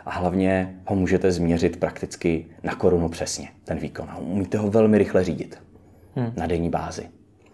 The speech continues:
Speaker 1: Ale to, co nám chybělo, je, jak, jak vybudovat ten obraz té značky, který není tak komplikovaný pro tu širší skupinu.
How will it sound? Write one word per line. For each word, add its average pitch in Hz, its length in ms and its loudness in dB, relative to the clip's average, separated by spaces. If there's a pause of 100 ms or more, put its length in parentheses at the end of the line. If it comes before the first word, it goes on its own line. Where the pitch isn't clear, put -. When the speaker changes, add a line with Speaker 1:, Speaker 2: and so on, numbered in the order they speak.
(480)
Speaker 1:
Ale 85 120 0
to, 87 100 -6
co 123 140 2
nám 120 160 4
chybělo, 117 380 4
je, 92 360 2 (800)
jak, 101 320 4
jak 113 180 6
vybudovat 120 440 6
ten 120 220 0
obraz 117 340 4
té 123 80 -4
značky, 110 380 -2
který 117 280 4
není 127 180 2
tak - 220 -10
komplikovaný 85 1160 0 (880)
pro 98 120 4
tu 107 100 0
širší - 420 0
skupinu. 76 440 -2